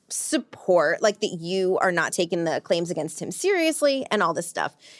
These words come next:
And Sheryl Sandberg, God bless, she can twist herself into a pretzel over anything. She's like, "No, but it was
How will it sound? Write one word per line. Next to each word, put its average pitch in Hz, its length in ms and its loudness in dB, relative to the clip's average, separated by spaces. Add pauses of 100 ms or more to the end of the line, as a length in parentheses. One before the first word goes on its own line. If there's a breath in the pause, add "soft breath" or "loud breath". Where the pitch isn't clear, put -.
(180 loud breath)
And 285 200 2
Sheryl 440 440 0
Sandberg, 311 600 2 (720)
God 233 280 2
bless, 180 320 2
she - 180 -2
can 202 360 -4 (500 soft breath)
twist - 460 0
herself 302 480 2
into 262 300 4
a 196 100 4
pretzel 294 580 0
over 220 280 4
anything. 196 680 2 (440 loud breath)
She's 294 480 0
like, 277 180 2
"No, 339 440 4
but 262 120 4
it 262 80 2
was 320 200 -2